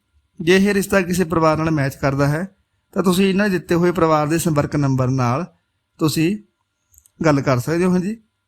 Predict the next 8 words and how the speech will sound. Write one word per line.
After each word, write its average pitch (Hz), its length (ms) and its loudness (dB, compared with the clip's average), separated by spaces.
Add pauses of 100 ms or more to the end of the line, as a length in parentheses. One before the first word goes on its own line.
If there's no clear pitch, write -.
(1400)
ਮੋਬਾਈਲ 175 300 4
ਨੰਬਰ 180 220 0
ਹੈ 185 120 0
ਜੀ 185 60 -2
ਇਕਿਆਸੀ 185 440 0
ਚਾਰ 160 260 2
ਸੌ 170 180 -4
ਬਾਹਠ, 135 380 0